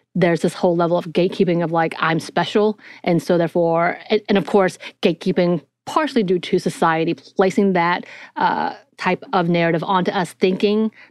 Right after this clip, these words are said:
this is who we are and that our only competition is other women, when it's not true at all. We can be uplifting each other completely. So there's a part of that conversation, especially with the older generations. And I say that as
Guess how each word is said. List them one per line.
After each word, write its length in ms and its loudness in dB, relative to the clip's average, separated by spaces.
this 120 -4
is 120 -2
who 100 4
we 140 0
are 160 0
and 160 -2
that 180 -6
our 220 0
only 200 0
competition 480 -2
is 180 -2
other 180 2
women, 420 0
when 100 -2
it's 200 -4
not 180 0
true 220 -4
at 80 0
all. 240 2
We 80 -4
can 180 -6
be 160 -2
uplifting 400 -2
each 140 -2
other 200 0
completely. 520 0
So 100 0
there's 240 0
a 260 0
part 240 -2
of 80 0
that 160 -2
conversation, 580 -2
especially 340 0
with 140 0
the 240 2
older 300 2
generations. 500 -2
And 80 -2
I 60 -2
say 160 -2
that 200 0
as 120 -4